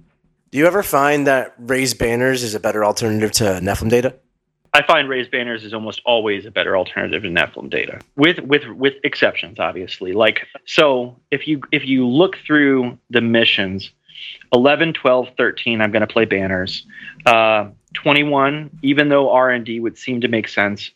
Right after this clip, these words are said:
Speaker 2: I'm gonna play Banners. Twenty-two, twenty-three, uh, I'm trying to think of any mission. Twenty-three is Scouring, and that's sort of interesting because the backfield clears out. So generally, there's a,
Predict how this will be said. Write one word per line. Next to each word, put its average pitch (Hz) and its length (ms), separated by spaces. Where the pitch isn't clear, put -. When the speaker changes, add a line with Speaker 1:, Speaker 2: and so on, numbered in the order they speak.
Speaker 2:
I'm 117 100
gonna 113 140
play 117 180
Banners. 101 600
Twenty-two, 127 800
twenty-three, 120 1040
uh, 127 40
I'm 110 560
trying 151 180
to 151 60
think 135 160
of 104 60
any 135 260
mission. 110 680
Twenty-three 190 580
is 127 120
Scouring, 135 680
and 135 200
that's 151 420
sort 131 200
of 123 100
interesting 127 480
because 123 260
the 117 80
backfield 117 580
clears 143 340
out. 143 260
So - 140
generally, 147 640
there's 117 260
a, 107 120